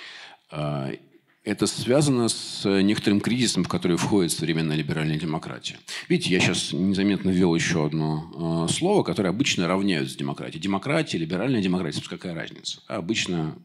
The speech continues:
обычно между этими вещами не делают, э, различий. Э, и современная либеральная демократия, это такая основная форма, в которой сегодня существует демократия, они, в общем, <clears throat> проходят через непростую ситуацию.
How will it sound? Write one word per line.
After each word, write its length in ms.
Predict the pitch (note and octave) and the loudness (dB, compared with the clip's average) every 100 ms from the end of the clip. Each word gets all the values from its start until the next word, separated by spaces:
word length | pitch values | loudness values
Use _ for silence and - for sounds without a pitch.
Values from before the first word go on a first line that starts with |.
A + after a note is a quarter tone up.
| - | -16
обычно 400 | F2+ G#2 A#2+ F2+ | -6 -2 0 0
между 280 | D#2+ D#2 D#2 | -2 -4 -6
этими 260 | D#2 D#2+ D#2+ | -6 -4 -2
вещами 300 | D2+ E2+ E2 | -2 -2 0
не 120 | D#2+ | 0
делают, 420 | D2+ C#2+ C#2+ - - - - - - - - - | -2 -6 -8 -10 -16 -16 -12 -12 -12 -16 -14 -6
э, 320 | D#2 D2 D#2+ | -2 -2 0
различий. 600 | F2 E2 A#1+ - - - - - - - | 0 0 0 -2 -2 -12 -20 -18 -18 -12
Э, 340 | D2+ E2+ E2 C#2 - | -4 0 0 0 -2
и 440 | G#2+ G#2 G2 G2 F#2 | 2 4 6 4 4
современная 920 | - G2+ A2+ G2 F2+ E2+ E2 D#2+ D2+ - | 4 4 4 4 4 4 2 0 -2 -6
либеральная 580 | E2+ G2+ A2 F2 D2 C#2+ | -2 2 2 2 0 -2
демократия, 540 | E2 F2 E3+ A#3 - | -2 -2 -2 -2 -2
это 100 | E2+ | -6
такая 220 | - F#2+ | -8 -6
основная 420 | - F2 F2 D2+ B1 | -4 -2 -2 -2 -4
форма, 260 | D#2 C#2 | -8 -8
в 40 | - | -10
которой 260 | - C#2 | -16 -16
сегодня 220 | - C#2 C#2+ | -12 -12 -12
существует 440 | - - D3+ - | -10 -10 -12 -10
демократия, 600 | - - - A3+ - G#2+ | -4 -4 -2 -2 -2 -2
они, 200 | F2+ C#3+ | 0 0
в 80 | A2+ | 0
общем, 320 | C#3 - G2 - | 0 -2 -6 -2
<clears throat> 200 | - G2 | 0 2
проходят 440 | F2 E2 G#2+ G2 | 0 -4 -4 -4
через 340 | - E2+ E2+ - - _ _ _ _ _ _ _ - - | -4 -8 -8 -10 -14 _ _ _ _ _ _ _ -12 0
непростую 560 | F#2+ G2 F#2+ F#2+ - F#2 | 4 4 4 2 4 2
ситуацию. 520 | - F#2+ - - - | 2 0 0 -4 -6